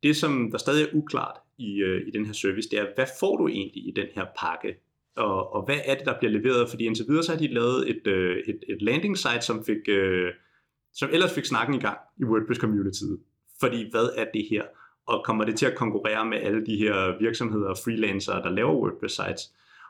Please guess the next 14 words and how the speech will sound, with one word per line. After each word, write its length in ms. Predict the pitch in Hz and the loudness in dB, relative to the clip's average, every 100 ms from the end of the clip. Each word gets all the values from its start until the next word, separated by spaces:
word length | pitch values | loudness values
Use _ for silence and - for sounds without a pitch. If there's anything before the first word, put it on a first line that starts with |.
| - | -4
Og 60 | 110 | -2
jeg 80 | |
tror, 160 | 113 156 | 2 2
den 120 | 156 | 2
grundlæggende 420 | 147 139 151 147 110 | 2 2 2 0 -2
konklusion 500 | 110 107 - 120 104 | -2 -2 0 0 0
er, 60 | |
at 80 | 98 - 110 113 | -2 -2 -4 -2
der, 180 | 107 | 0
nej, 160 | 113 104 107 | 0 0 0
det 80 | 113 | 0
gør 120 | 110 | 0
det 100 | 110 | 0
ikke. 260 | 104 - | 0 -2